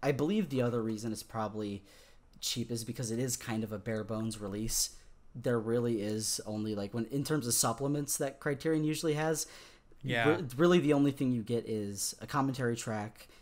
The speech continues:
Speaker 1: and a T V spot and trailers, and that's it.
Speaker 2: Hmm.
Speaker 1: So
Speaker 2: Oh, that kinda sucks.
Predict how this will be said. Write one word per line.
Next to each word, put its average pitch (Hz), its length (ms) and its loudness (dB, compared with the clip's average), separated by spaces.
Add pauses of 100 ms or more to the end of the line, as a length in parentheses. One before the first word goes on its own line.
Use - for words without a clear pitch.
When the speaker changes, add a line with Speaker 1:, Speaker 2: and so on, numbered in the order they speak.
(240)
Speaker 1:
and 107 320 -4
a 107 60 -4
T 139 200 -6
V 120 120 -2
spot 104 360 -2
and 95 240 -4
trailers, 87 680 -6 (120)
and 98 120 -6
that's 95 160 -6
it. 87 180 -8 (160)
Speaker 2:
Hmm. 107 400 -6
Speaker 1:
So 110 500 -2
Speaker 2:
Oh, 127 100 -2
that 131 160 -2
kinda 113 160 -4
sucks. - 420 -8